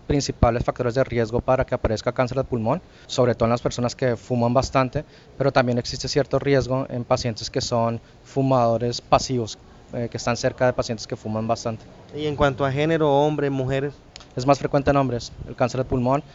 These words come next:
Speaker 1: El cáncer, eh, melanoma es muy similar entre hombres y mujeres. El cáncer de pulmón es una de las principales causas de cáncer en Colombia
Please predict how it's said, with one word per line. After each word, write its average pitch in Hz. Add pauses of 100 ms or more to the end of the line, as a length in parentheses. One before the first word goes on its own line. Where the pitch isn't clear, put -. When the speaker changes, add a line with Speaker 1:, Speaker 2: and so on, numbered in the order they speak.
(280)
Speaker 1:
El 139
cáncer, 143
eh, 139
melanoma 135
es -
muy 139
similar 131
entre 127
hombres 117
y 127
mujeres. 120 (300)
El 143
cáncer 131
de 143
pulmón 127
es 135
una 139
de 139
las 143
principales 123
causas 131
de 135
cáncer 123
en 135
Colombia 135